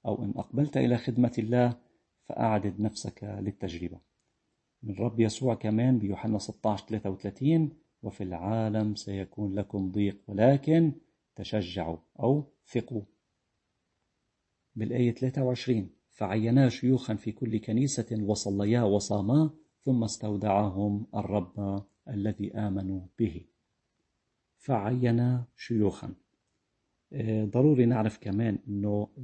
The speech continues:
ما منلاقي بسفر أعمال الرسل إلا هيدي المعلومات عن طريق التعيين الشيوخ. وهون لأول مرة بينذكر عن وجود الشيوخ وتعيينهم، آه، خارج، آه، أورشليم. آه، منشوف هيدا الشي بفصل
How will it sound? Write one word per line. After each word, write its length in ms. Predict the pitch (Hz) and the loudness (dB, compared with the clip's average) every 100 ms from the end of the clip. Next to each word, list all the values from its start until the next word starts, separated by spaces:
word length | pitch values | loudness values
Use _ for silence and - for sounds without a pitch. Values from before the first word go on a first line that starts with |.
| 117 - | -14 0
ما 160 | 131 | 4
منلاقي 480 | 147 123 117 - 107 | 6 4 0 -2 -4
بسفر 500 | 101 - 139 - - | -4 -6 -6 -6 -6
أعمال 300 | 92 110 113 | -4 -2 -2
الرسل 460 | 107 131 - 156 147 - | -2 -2 0 0 -2 -4
إلا 360 | 131 123 101 | 0 0 2
هيدي 220 | 127 135 | 0 2
المعلومات 680 | 113 104 95 101 107 123 120 | 2 2 0 0 2 2 0
عن 180 | - 107 | 0 -2
طريق 320 | 101 110 139 | -2 0 0
التعيين 580 | 110 - 98 92 107 117 | -2 -8 -8 -6 0 2
الشيوخ. 600 | 107 - 95 90 90 - _ _ _ _ _ _ - | 2 -2 -2 -4 -4 -16 _ _ _ _ _ _ -4
وهون 360 | 110 175 156 | 4 6 6
لأول 420 | 120 - 156 131 113 | 6 4 4 4 4
مرة 280 | 113 104 98 | 2 2 0
بينذكر 580 | 101 98 135 135 104 | 0 0 0 0 -4
عن 240 | 90 98 101 | -2 -2 0
وجود 380 | 98 104 147 113 | 0 2 2 2
الشيوخ 480 | - - 95 98 - | -2 -4 -2 -2 -4
وتعيينهم، 760 | 92 101 90 107 139 139 160 151 - _ _ _ _ _ - | -10 -8 -6 4 6 6 4 2 -6 _ _ _ _ _ -6
آه، 140 | 117 | -4
خارج، 600 | 104 - 143 156 151 113 - - | -2 0 4 4 4 0 -12 -8
آه، 240 | 110 101 | -4 -2
أورشليم. 520 | 113 110 - 90 82 - _ _ _ _ _ _ _ _ _ _ _ _ | 2 0 0 -4 -4 -10 _ _ _ _ _ _ _ _ _ _ _ _
آه، 680 | 127 110 107 101 104 110 - | -4 -2 -2 -2 -4 -4 -2
منشوف 480 | 110 117 147 139 - | -2 0 0 0 0
هيدا 160 | 113 | 0
الشي 280 | 101 - 127 | 0 -2 -2
بفصل 760 | 110 107 101 127 123 120 117 | 2 0 0 -4 -2 0 0